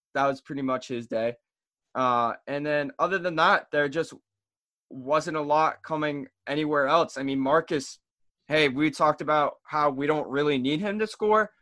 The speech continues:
Well, we needed him to score this game, and he showed up with thirteen points, six assists, and three rebounds. Uh,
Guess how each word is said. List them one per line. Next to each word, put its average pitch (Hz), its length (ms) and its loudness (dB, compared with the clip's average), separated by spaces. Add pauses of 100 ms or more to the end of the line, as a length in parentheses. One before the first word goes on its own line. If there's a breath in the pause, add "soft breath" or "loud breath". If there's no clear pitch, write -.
(140 soft breath)
Well, 147 160 2
we 139 140 0
needed 160 340 2
him 139 160 0
to 143 80 -8
score 147 320 -2
this 156 160 -4
game, 135 240 -4
and 127 80 -4
he 131 60 -8
showed 147 260 -2
up 147 140 0
with 131 180 -10
thirteen 151 500 -6
points, 151 320 -4
six 156 240 -10
assists, 156 440 -6 (440)
and 123 280 -2 (200)
three 160 280 -2
rebounds. 131 580 0 (280)
Uh, 120 240 0